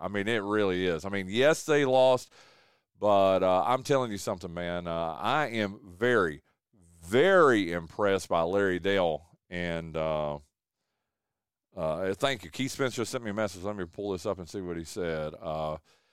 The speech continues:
"The second possession was when they were backed up to their goal line and didn't get a first down." Yeah, you're right. You're right, Spence. And, uh, man, just, man, I, I'm gonna say it again, and I know I don't have him this Friday night, and it breaks my heart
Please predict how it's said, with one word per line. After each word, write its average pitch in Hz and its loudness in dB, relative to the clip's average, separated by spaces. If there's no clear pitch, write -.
"The 92 -12
second 143 0
possession 127 2
was 104 -8
when 127 0
they 123 0
were 107 0
backed 117 0
up 120 0
to 117 -6
their 95 -2
goal 113 2
line 117 2
and 98 -6
didn't 104 -4
get 104 2
a 95 -4
first 107 -2
down." 104 0
Yeah, 120 2
you're 113 0
right. 143 2
You're 107 -2
right, 120 0
Spence. 95 -4
And, 90 -4
uh, 82 0
man, 101 -2
just, 143 -6
man, 147 -6
I, 196 0
I'm 240 -2
gonna 220 4
say 202 4
it 185 4
again, 165 2
and 156 2
I 208 4
know 208 6
I 190 8
don't 165 4
have 156 6
him 143 -2
this 143 0
Friday 139 4
night, 135 2
and 123 -4
it 107 -4
breaks 139 0
my 131 2
heart 123 2